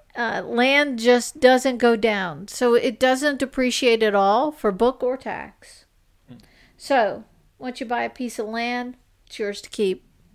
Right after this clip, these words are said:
Speaker 1: You get to keep it on your books at its current value. Now, you don't have to pay taxes when it goes up until you sell it. So that's
Speaker 2: Yeah.
Speaker 1: a good thing.
Speaker 2: Yeah, it's always good.
Speaker 1: But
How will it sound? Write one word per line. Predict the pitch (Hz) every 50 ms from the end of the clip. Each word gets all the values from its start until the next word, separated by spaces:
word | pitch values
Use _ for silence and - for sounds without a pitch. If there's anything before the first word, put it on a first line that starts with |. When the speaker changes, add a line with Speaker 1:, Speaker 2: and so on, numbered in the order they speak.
| _ _ _
Speaker 1:
You | - 214 208
get | 196 220 220 214 -
to | 226 208 196 196 - - _ _ -
keep | - - 277 262 269
it | 254 247
on | 247 247 240
your | 240 226
books | 208 233 233 240 240 233 233 - - - - _ _ _ _ _ _ _ -
at | 214 214 220 226 220
its | 226 220 226 -
current | - - - 240 226 220 - - 220
value. | 208 208 196 202 214 226 233 240 254 269 294 311 311 - _ _ - - _ _ _ _ -
Now, | - - 208 208
you | 208 214 208 208
don't | 190 220 220 220 208
have | 220 214 175 - -
to | -
pay | - 196 190 180
taxes | - 220 208 175 339 - - - 320 254 -
when | 240 240 233 226
it | 208 202
goes | 208 214 214 196 -
up | 226 233 330 359 - -
until | 214 208 208 - 247
you | 240 226 220 208
sell | - - 220 214 262 302
it. | 285 285 302 _ _ _ _ _ _ -
So | - 233
that's | 220 220 240 254 - 285
Speaker 2:
Yeah. | 233
Speaker 1:
a |
good | 214 202 185 -
thing. | - 180 175 226 254 _ _ _ _ _ _ _
Speaker 2:
Yeah, | - 147 160 151 147 _ _ _ _ _ _ _ _
it's | _ _ -
always | 110 107 104 104 110 101 _
good. | - 117 127 139 _ _ _ _ - - - _ _ _ _ -
Speaker 1:
But | 269 269 247 - - -